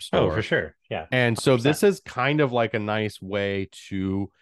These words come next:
Speaker 2: remove that stuff, because if somebody is like, "Oh, I'm just gonna, like, asset flip the same three D engine I bought a hundred times and sell it all for a dollar and if, make money and whatever."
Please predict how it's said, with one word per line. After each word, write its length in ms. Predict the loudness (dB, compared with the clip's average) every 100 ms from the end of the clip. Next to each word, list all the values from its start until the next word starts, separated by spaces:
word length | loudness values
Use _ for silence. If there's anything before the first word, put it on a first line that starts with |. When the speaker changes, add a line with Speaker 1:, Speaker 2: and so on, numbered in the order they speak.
| _ _ -2
Speaker 2:
remove 360 | 2 6 4
that 200 | 4 0
stuff, 380 | -2 -8 -8 -8
because 240 | -6 -2 0
if 100 | 0
somebody 360 | 0 0 0
is 120 | -2 -2
like, 360 | -4 -4 -6 _ _ _ _ _ _ _ _ _
"Oh, 80 | -6
I'm 160 | -4 -6
just 140 | -8
gonna, 180 | -8 -4
like, 300 | -4 -6 -10 -20 -20 -20 _
asset 400 | -4 -4 0 -2 0
flip 280 | 2 2
the 120 | 0 -4
same 280 | -2 -2
three 200 | -2 -4
D 120 | -4 -4
engine 220 | -6 -6
I 120 | -8
bought 340 | -6 -8 -8 -12 _ _
a 80 | -14
hundred 340 | -6 -4 -6
times 540 | -6 -6 -4 -6 -10 -8
and 300 | -6 -6 -8
sell 300 | -2 0 2
it 60 |
all 140 | 0 -2
for 320 | -4 -6 -6
a 80 | -4
dollar 440 | -2 -2 -2 -4
and 180 | -6 -10 -6
if, 260 | -6 -6
make 300 | -4 -2 -2
money 300 | -2 -2 -2
and 140 | -4 0
whatever." 340 | 2 2 -2